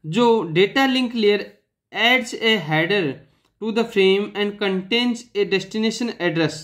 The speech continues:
The frame is trans-, transmitted to the destination address maintained in the header। एक होता है फ्लो कंट्रोल। फ्लो कंट्रोल क्या काम करता है? Flow control is the main functionality of the data link layer। It is a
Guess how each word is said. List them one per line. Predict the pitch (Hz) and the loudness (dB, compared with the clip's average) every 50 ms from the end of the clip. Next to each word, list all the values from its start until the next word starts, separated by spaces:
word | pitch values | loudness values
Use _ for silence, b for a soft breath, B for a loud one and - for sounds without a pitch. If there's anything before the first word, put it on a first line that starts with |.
| - _ _ _ _ _ _ _ _ _ _ _ _ _ _ - | -18 _ _ _ _ _ _ _ _ _ _ _ _ _ _ -4
The | 160 196 202 | -2 -2 -2
frame | 202 - - 190 202 226 247 269 269 269 | -2 0 4 4 6 6 6 4 4 2
is | 269 233 226 | 2 0 -2
trans-, | - 226 202 202 208 214 208 190 - - _ _ _ _ _ _ _ - | -2 -2 0 0 0 -2 -4 -6 -10 -16 _ _ _ _ _ _ _ -4
transmitted | 196 202 208 190 202 226 226 226 226 - 262 262 226 - - | -2 -2 -2 -2 -2 -2 -2 -2 -2 0 -2 -2 -2 -2 -4
to | 233 226 | -4 -2
the | 190 202 190 185 170 | 0 2 2 2 0
destination | 160 180 180 180 - - 226 226 226 220 220 - 247 240 | 0 -2 -2 -2 -2 -2 0 2 2 2 0 0 0 0
address | 220 190 156 160 190 185 190 - | 0 0 0 -2 -4 -4 -4 -4
maintained | 190 175 170 170 170 160 175 175 175 185 185 - b b b b b b b b b 190 | -2 0 0 0 0 0 0 0 0 0 -4 -8 b b b b b b b b b -4
in | 185 190 | -2 0
the | 185 202 202 196 - - - | 0 0 -2 -2 -6 -10 -6
header। | 139 135 131 139 131 117 113 - _ _ _ _ _ _ _ _ _ _ - | -4 -2 -2 -2 -2 -4 -6 -12 _ _ _ _ _ _ _ _ _ _ -4
एक | 190 202 | -2 0
होता | 202 226 226 240 | 0 0 0 0
है | 226 - | -2 0
फ्लो | - 196 208 220 214 220 | 2 2 2 2 2 0
कंट्रोल। | 202 175 160 160 160 151 143 127 113 - - _ _ _ _ _ _ _ _ - | -2 -2 -2 -2 -2 -2 -2 -2 -6 -8 -14 _ _ _ _ _ _ _ _ -2
फ्लो | 196 226 226 254 | 0 0 2 2
कंट्रोल | 247 240 233 247 247 247 | 0 0 2 0 0 0
क्या | 233 269 247 226 | 0 0 0 0
काम | 233 226 220 214 | 2 0 0 0
करता | 214 214 185 - 214 208 | -2 -4 -4 -2 -2 -2
है? | 202 202 | -2 -2
Flow | - 226 247 247 247 | -2 -2 -2 -2 0
control | 247 240 226 220 - 240 247 247 240 - 233 233 | 0 0 0 0 0 0 -2 -2 -2 -2 -2 -2
is | 214 202 - | -2 0 0
the | 226 214 | 0 0
main | 190 180 185 208 226 247 247 226 | 2 2 2 2 2 2 0 0
functionality | 226 233 220 220 - 226 226 190 214 226 - - | -2 -2 -4 -2 -2 -2 -2 -2 -4 -6 -4 -4
of | 202 190 175 175 | -4 -4 -2 -4
the | 196 180 | -4 -2
data | 180 190 190 208 196 | -4 -4 -2 -2 0
link | 190 185 180 165 - | 0 0 -2 -2 -2
layer। | 165 151 139 123 123 - b b b b b b b b b b b - | 0 0 0 -2 -4 -10 b b b b b b b b b b b -2
It | 254 240 269 254 | -2 0 0 0
is | 240 208 202 | 0 2 2
a | 214 208 | 2 0